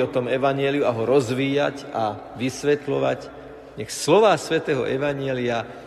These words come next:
zmijú naše previnenia,“ a ďalej, inšpirujú našu hovorovú reč každodenného života,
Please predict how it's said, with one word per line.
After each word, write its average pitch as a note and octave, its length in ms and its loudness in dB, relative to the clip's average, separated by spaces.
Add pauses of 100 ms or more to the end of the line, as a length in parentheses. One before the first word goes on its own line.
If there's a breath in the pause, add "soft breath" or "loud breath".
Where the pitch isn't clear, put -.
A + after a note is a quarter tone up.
(180)
zmijú F3+ 800 2
naše C3+ 400 0
previnenia,“ C3+ 800 -4 (640)
a - 80 -12
ďalej, C#3+ 800 0 (420)
inšpirujú D#3+ 880 2
našu B2+ 480 0
hovorovú D#3 560 4
reč D3 320 2
každodenného B2+ 880 0
života, C#3 640 0